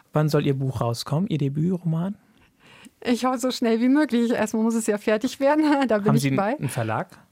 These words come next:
Speaker 2: Habe ich noch nicht, aber ich habe Wunschverlage und ich habe auch Wunschagenturen. Und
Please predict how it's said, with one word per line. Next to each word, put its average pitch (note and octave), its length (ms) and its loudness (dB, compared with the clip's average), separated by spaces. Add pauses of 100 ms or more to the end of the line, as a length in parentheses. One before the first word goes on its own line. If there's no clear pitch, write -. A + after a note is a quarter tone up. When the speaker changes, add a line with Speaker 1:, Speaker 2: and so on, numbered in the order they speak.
(640)
Speaker 2:
Habe A#3+ 220 0
ich D#4 120 -4
noch C4+ 140 0
nicht, C4 320 2
aber B3 220 0
ich A#3+ 120 -6
habe G3+ 140 -4
Wunschverlage C#4 800 0
und A#3 260 0
ich - 220 -6
habe A3+ 140 0 (180)
auch G3 300 -4
Wunschagenturen. A3+ 1300 0
Und A3 320 0